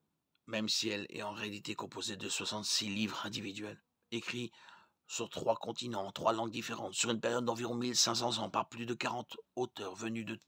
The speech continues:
tous les horizons. La Bible reste un livre unifié du début à la fin, sans contradiction. Cette unité est unique par rapport à tous les autres livres et constitue la preuve de l'origine divine des paroles que Dieu a incité les hommes à écrire.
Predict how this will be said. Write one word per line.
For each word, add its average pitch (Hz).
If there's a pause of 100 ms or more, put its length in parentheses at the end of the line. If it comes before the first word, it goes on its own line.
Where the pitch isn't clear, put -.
(140)
tous 127
les 117
horizons. 117 (1000)
La -
Bible 98
reste 98
un 107
livre 107 (320)
unifié 110
du 101
début 104
à 101
la 101
fin, 104
sans 104
contradiction. 101 (1600)
Cette -
unité 107
est 98
unique 101 (160)
par 113
rapport 113
à 113
tous 123
les 110
autres 110
livres 113
et 107
constitue 113
la 113
preuve 110
de 120
l'origine 113
divine 113 (380)
des 123
paroles 113
que -
Dieu 117
a 110
incité 110
les 104
hommes 110
à 98
écrire. 101